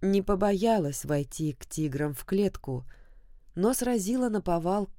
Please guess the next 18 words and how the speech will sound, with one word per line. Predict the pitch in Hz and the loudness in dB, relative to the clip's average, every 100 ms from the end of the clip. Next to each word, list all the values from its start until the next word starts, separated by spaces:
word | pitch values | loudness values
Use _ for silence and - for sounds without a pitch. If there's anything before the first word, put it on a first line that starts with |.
| - | -8
как | - 180 - | -2 -2 -2
она | 170 160 156 - - | -4 -2 -4 -6 -6
кошкой | 208 220 - - 165 151 | -4 -2 -4 -6 -6 -4
взирала | 143 147 160 160 165 151 147 - - - - - | -4 -2 0 0 0 -2 -6 -12 -20 -20 -20 -4
на | 175 | 0
потлатого | 170 170 160 170 165 170 156 | 4 2 2 0 -2 -4 -6
красавчика | - 165 - 185 151 - - - 131 | -4 -4 -4 -4 -4 -6 -12 -10 -10
с | |
хлыстом. | - 151 139 - 175 165 127 123 - - - - - - - - _ - - | -8 -6 -6 -6 -6 -4 -6 -10 -18 -20 -20 -20 -20 -20 -20 -20 _ -20 -4
Рядом | 170 220 214 208 | 2 4 4 -2
с | 175 | 0
брутальным | 196 220 254 262 240 220 196 | 0 2 0 0 0 -2 0
дрессировщиком | 190 - 185 226 240 - - 160 156 147 - | -2 0 -2 -2 -2 -4 -4 -6 -6 -8 -10
она | - 180 185 175 | -2 2 2 0
выглядела | 202 170 185 185 175 175 170 - | -2 0 0 0 -2 -4 -8 -12
нимфой. | 190 185 208 165 - 131 123 - - - - - - - - | -8 -6 -6 -8 -12 -16 -16 -18 -20 -20 -20 -20 -20 -20 -4
Лолита, | 160 165 165 147 - 135 | 2 2 2 -2 -6 -8
блин. | 123 131 123 | -6 -8 -10